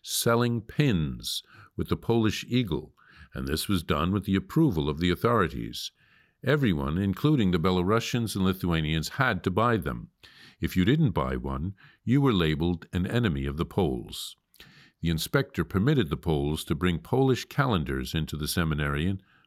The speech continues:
but would not let the Lithuanians bring Lithuanian ones. It is not allowed to speak Lithuanian or Belarusian in public. That is immediately scorned and rebuked.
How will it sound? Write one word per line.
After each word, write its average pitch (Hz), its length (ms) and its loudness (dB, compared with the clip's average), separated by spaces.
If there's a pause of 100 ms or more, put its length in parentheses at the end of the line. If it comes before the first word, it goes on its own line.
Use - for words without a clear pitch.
but 90 180 0
would 98 180 0
not 131 220 0
let 101 160 0
the 101 80 2
Lithuanians 98 760 0
bring 87 240 0
Lithuanian 90 680 0
ones. 60 500 -10 (640)
It 90 120 0
is 87 160 2
not 104 220 4
allowed 120 540 2
to - 80 -2
speak - 340 -4
Lithuanian 127 840 0
or 127 280 2
Belarusian 107 760 0
in 85 180 -2
public. 104 520 -6 (560)
That 101 140 2
is 101 140 2
immediately 98 640 2
scorned 120 720 -2 (360)
and 82 280 0
rebuked. 87 640 -2